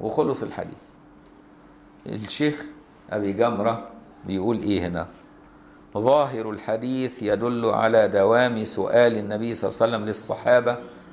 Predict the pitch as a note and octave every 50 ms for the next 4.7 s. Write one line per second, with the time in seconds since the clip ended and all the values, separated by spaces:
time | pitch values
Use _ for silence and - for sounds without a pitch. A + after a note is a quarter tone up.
0 | - - G#2 A2+ A#2 A2+ A2+ A2+ A2+ A#2 A2+ A#2 A#2 B2 B2 A2+ - - C3 C3+
1 | - - A#2 G#2+ G#2 - - - G#2+ G#2+ A2 B2+ C#3+ D3 D3 C#3+ - - - -
2 | - - - - - - - - - - - - G#2 A#2 B2+ C3 B2+ A#2+ A#2+ -
3 | - - F#2 F#2+ A#2 C3 C#3+ C3+ A#2+ A2+ G#2+ A#2 C3 - B2+ A#2 A2+ A2 A#2+ C3
4 | C3 B2 A#2+ A2+ A2 A2 B2+ - - - E2+ E2 D2+ -